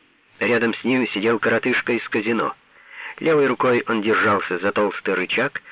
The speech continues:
который торчал рядом с ним почти на уровне пола. Можно было подумать, что этот рычаг устанавливает положение сиденья.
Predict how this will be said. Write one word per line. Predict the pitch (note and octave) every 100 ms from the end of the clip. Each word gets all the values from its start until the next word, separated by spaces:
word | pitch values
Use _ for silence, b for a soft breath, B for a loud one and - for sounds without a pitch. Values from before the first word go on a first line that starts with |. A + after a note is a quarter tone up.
| B B B
который | A#2 B2 B2
торчал | A2+ G#2+ - A#2+
рядом | A2 A2 G#2+ G2+
с | -
ним | G#2
почти | - F2+ -
на | G2+ G2
уровне | F#2 F#2+ F#2
пола. | D#2+ D2 C2 - _ _ _ _ _ _ -
Можно | E3+ D3+
было | D3 C#3
подумать, | B2 D#3 D#3 C#3+ B B B B
что | - -
этот | A2+ C3+
рычаг | B2+ A2+ B2+ E3 C#3
устанавливает | - G2 A#2+ D3 C#3+ C3+ -
положение | A2+ A2 B2+ B2+ B2
сиденья. | - C#3 G2 C2+ -